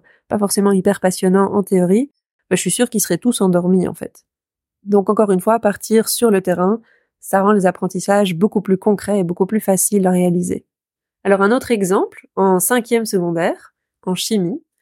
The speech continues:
je réalise des savons. Alors quand je dis je réalise, non, je fais réaliser des savons à mes élèves. Et plutôt que de leur donner une recette toute faite, je leur ai proposé de concevoir leur propre recette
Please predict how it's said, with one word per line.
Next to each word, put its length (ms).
je 80
réalise 280
des 100
savons. 440
Alors 120
quand 120
je 60
dis 180
je 80
réalise, 540
non, 180
je 140
fais 220
réaliser 680
des 100
savons 320
à 80
mes 180
élèves. 220
Et 60
plutôt 260
que 80
de 80
leur 140
donner 320
une 140
recette 320
toute 180
faite, 300
je 80
leur 100
ai 80
proposé 400
de 80
concevoir 540
leur 200
propre 360
recette 480